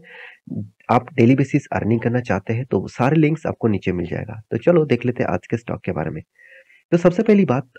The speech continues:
आप एक बार ध्यान से देखिएगा कि कंपनी कौन सा है। कंपनी का नाम है टीवी एटीन, मतलब नेट-, अ, टीवी एटीन ब्रॉडकास्ट। तो न्यूज़ एटीन नेटवर्क जो आप सभी जानते हैं,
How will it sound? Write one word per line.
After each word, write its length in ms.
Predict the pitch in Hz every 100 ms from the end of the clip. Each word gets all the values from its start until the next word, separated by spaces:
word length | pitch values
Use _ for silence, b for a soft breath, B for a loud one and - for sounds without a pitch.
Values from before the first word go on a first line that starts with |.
| -
आप 240 | 113 123 - _ -
एक 160 | 123
बार 260 | 131 135 - -
ध्यान 280 | 98 95 120
से 140 | 135
देखिएगा 500 | 120 - 120 107 127 b b b
कि 80 | 170
कंपनी 440 | 170 139 139 190
कौन 220 | 208 95 -
सा 140 | 85
है। 120 | 87 - _ -
कंपनी 300 | 139 143 151
का 80 | 156
नाम 320 | 107 113 123
है 120 | 131 - _ _ _ _
टीवी 500 | 165 160 147 165 175 - _ -
एटीन, 560 | 113 110 131 139 160 - _ _ _ _
मतलब 440 | 120 107 123 - _ - 104 101
नेट-, 460 | 110 120 - - 92
अ, 120 | 92
टीवी 380 | - 151 147 -
एटीन 280 | 117 147 139
ब्रॉडकास्ट। 580 | - - - - _ - B B B B -
तो 240 | 185 175
न्यूज़ 520 | 127 110 120 175 208 -
एटीन 280 | 139 139 160
नेटवर्क 400 | 123 120 117 92 _ -
जो 140 | 110
आप 100 | 147
सभी 260 | - 123 123
जानते 280 | 131 123 131
हैं, 200 | 123